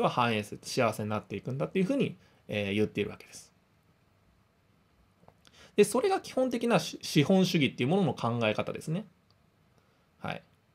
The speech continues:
で、じゃあもうちょっと資本主義について見ていくと、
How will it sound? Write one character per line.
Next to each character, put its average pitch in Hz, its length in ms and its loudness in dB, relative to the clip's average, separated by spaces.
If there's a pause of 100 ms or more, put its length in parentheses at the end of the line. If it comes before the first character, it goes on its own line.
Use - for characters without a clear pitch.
(920)
で、 190 320 4
じ 185 80 2
ゃ 202 40 6
あ - 20 6
も 208 120 6
う 220 40 2
ち 233 40 6
ょ 226 40 2
っ - 20 0
と - 80 2
資 143 140 2
本 143 120 4
主 139 80 0
義 139 140 4
に 113 80 0
つ 110 100 -2
い - 40 -4
て 107 80 -4
見 117 120 -4
て 107 80 -6
い 101 100 -2
く - 120 -20
と、 185 400 4